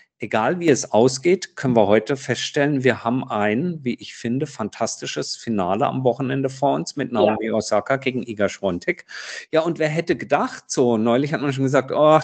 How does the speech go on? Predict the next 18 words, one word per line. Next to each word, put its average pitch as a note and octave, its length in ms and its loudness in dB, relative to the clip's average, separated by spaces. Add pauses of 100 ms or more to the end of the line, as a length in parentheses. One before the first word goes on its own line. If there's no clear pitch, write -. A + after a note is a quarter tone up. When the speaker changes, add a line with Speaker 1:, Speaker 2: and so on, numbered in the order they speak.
Speaker 1:
die C3+ 80 2
Osaka B2+ 500 -2
außerhalb C3 380 -2
von B2+ 140 -4
den B2+ 260 -2
Grand B2+ 240 -2
Slams C3 420 -4
und A2+ 120 -6
jetzt G#2+ 120 -8
spielt D#3 340 -2
sie C#3+ 120 -10
nicht C3+ 220 -6
und G#2+ 60 -8
nun A2+ 120 -8
scheidet A#2 420 -4
sie G#2+ 120 -12
da A2 160 -4
in A2 160 -6